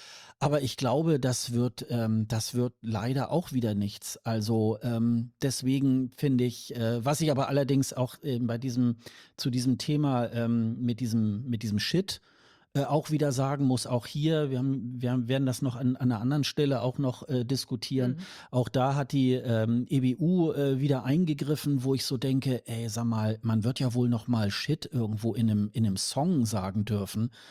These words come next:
Speaker 1: Warum, äh, piept oder blendet ihr das jetzt irgendwie, äh, oder müsst das ausblenden? Also, äh, mal ganz ehrlich,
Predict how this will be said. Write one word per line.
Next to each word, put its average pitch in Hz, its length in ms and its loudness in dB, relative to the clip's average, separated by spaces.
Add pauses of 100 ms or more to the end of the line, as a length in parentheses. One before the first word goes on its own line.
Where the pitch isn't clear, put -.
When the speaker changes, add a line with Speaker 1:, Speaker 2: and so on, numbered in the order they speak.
(400)
Speaker 1:
Warum, 120 540 2
äh, 110 220 0
piept - 340 -6
oder 110 220 0
blendet 120 420 0
ihr 127 100 0
das 110 220 -4
jetzt 113 180 -4
irgendwie, 113 420 0
äh, 113 260 -4
oder 120 240 2
müsst 123 240 0
das 110 180 -4
ausblenden? 101 800 -2
Also, 110 380 0
äh, 117 80 -2
mal 110 160 2
ganz 127 280 -2
ehrlich, 131 480 -2